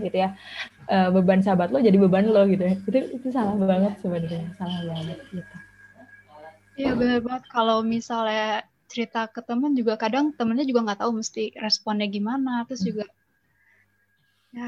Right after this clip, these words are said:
Speaker 2: gi-, ya gimana ya, udah nggak tahu cara nanggepinnya, terus juga
Speaker 1: Hmm.
Speaker 2: merasa terbebani gitu juga temennya.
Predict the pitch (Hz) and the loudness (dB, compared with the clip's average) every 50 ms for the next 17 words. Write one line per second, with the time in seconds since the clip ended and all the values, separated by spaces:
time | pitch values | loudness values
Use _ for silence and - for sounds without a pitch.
0 | 233 220 226 220 226 240 - - - 247 233 233 226 220 240 254 269 277 240 226 | -10 -8 -8 -8 -8 -10 -10 -10 -8 -6 -4 -4 -2 -2 -2 -2 -2 -2 -2 -2
1 | 220 220 - - - - - _ _ _ - 277 240 220 208 220 220 214 214 214 | -4 -4 -6 -12 -20 -20 -20 _ _ _ -8 -4 -2 0 2 4 4 4 4 4
2 | 214 214 214 214 214 214 214 208 208 208 208 208 208 208 208 208 - 214 208 208 | 2 2 2 0 0 0 0 0 -2 0 0 2 2 2 0 -2 -4 -2 -2 0
3 | 208 208 202 202 202 202 - - - _ _ _ 214 208 208 208 208 208 - 262 | 0 0 0 0 -2 -2 -4 -8 -12 _ _ _ -2 -2 0 0 -2 -4 -4 -2
4 | 277 277 277 277 277 269 262 262 262 262 254 254 - 269 247 226 - 240 220 226 | 0 0 2 2 2 2 2 2 2 0 0 -2 -2 -4 -4 -2 -4 -2 0 0
5 | 214 - - _ _ _ _ _ _ _ _ 180 175 175 180 - - - - - | 0 0 -2 _ _ _ _ _ _ _ _ -12 -12 -10 -12 -12 -14 -20 -20 -20
6 | - _ _ _ _ _ _ _ - 220 226 220 220 214 - - 226 214 214 214 | -20 _ _ _ _ _ _ _ -2 2 2 2 2 0 -2 -4 -4 -2 -2 -2
7 | 214 - - _ _ _ _ _ _ _ - 226 202 226 214 208 214 220 220 220 | -4 -6 -8 _ _ _ _ _ _ _ -6 -4 -2 0 2 4 4 4 4 2
8 | 220 208 208 233 240 262 240 233 247 247 262 254 - 233 233 233 240 247 247 247 | 0 0 -2 -2 -2 -2 0 0 2 2 2 2 2 2 2 4 4 4 4 4
9 | 247 247 247 247 | 2 2 0 -2